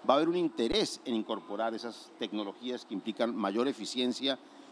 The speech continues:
y mayor capacidad de ejecución de los proyectos. Ahora, ¿por qué incorporarlos en la economía local y a profesionales locales? Porque normalmente, pues, son una capacidad de incorporación de las tecnologías con conocimiento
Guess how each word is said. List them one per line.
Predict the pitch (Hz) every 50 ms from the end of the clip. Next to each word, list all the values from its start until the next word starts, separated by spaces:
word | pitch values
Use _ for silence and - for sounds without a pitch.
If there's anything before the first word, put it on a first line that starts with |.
| - - -
y | -
mayor | 101 101 98 101 104 101 -
capacidad | - 113 - 104 95 - 92 98 98
de | 107
ejecución | 104 107 - - 120 - 95 95
de | 98 101
los | 98 87
proyectos. | - - 87 87 92 - - - - - - - - - - - - - - - - - -
Ahora, | - 143 143 202 - - - - -
¿por | - 135 123 120
qué | - - 160 165 180 180 - -
incorporarlos | - 156 143 147 139 123 98 110 117 117 120 131 147 151 147 - - - - -
en | - 127 120
la | 110
economía | 107 113 104 101 104 113 131
local | 131 113 - 123 127 135
y | 139
a | 135 127
profesionales | - 117 104 104 98 - 98 95 101 110 117 110
locales? | 117 117 - 196 170 117 85 - - - - - - - - - - - -
Porque | - 107 117
normalmente, | 117 123 123 131 147 147 151 151 156 151 - 160 156 151 143 - - - - - - -
pues, | - 117 - - - - -
son | - - - 110 107 113 - - - - - - -
una | 120 120 117
capacidad | - 113 - 110 - - - 104 104 107 113 113 - - - - - - - -
de | - 113 - - - -
incorporación | 156 143 135 - 120 101 87 - 113 104 - - 120 120
de | 123
las | 131 131 110 -
tecnologías | - 101 90 104 98 95 90 110 123 123 - - - -
con | - 131 131
conocimiento | 120 - 123 110 104 - - 107 110 120 123 123 - - 139 135